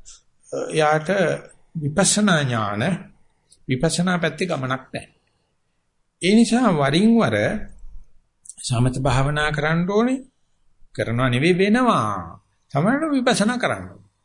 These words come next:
දවසක් සාරිපුත්තු ස්වාමී, අපේ ආනන්ද ස්වාමීන් වහන්සේ බික්කුණු පස්සේකට යනවා. ඒ කියන්නේ භික්ෂුණීන් වහන්සේලා ඉන්න ආරාමයකට ගිහිල්ලා, අ, ගුණ දුක්, මේ සුව දුක් විචාරනවා. "භගිනියනි, නැගිනියනි,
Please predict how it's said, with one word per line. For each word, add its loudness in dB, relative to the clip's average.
දවසක් -2
සාරිපුත්තු -6
ස්වාමී, -8
අපේ -12
ආනන්ද -4
ස්වාමීන් -2
වහන්සේ -2
බික්කුණු 2
පස්සේකට 0
යනවා. -8
ඒ -8
කියන්නේ -8
භික්ෂුණීන් -8
වහන්සේලා -6
ඉන්න -2
ආරාමයකට -2
ගිහිල්ලා, -2
අ, -6
ගුණ 2
දුක්, 0
මේ -2
සුව 2
දුක් 2
විචාරනවා. -2
"භගිනියනි, 0
නැගිනියනි, 2